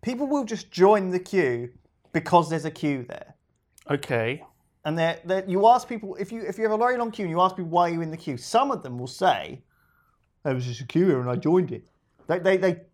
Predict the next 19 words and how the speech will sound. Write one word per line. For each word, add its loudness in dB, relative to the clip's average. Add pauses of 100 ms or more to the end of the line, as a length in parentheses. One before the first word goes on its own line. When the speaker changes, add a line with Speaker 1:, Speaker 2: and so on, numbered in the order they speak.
(240)
Speaker 1:
they 4
don't 6
know 2
what 0
they're -2
queuing -4
for. -18
Speaker 2:
Do -2
they 6
think -4
they're 0
gonna 0
get, 0
like, 0
some, -2
something -4
for -10
free? -2 (300)
By, -2